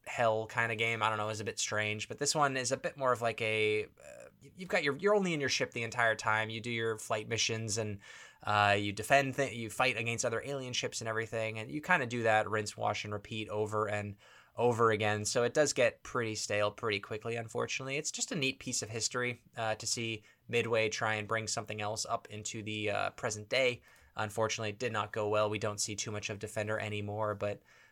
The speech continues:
uh, fun fact about the game itself, though, is that, uh, in several of the missions, there's a mad scientist named Doctor Muto,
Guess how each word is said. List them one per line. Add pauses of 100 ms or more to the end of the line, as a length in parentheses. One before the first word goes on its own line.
(100)
uh,
fun
fact
about
the
game
itself,
though,
is
that,
uh,
in
several
of
the
missions,
there's
a
mad
scientist
named
Doctor
Muto,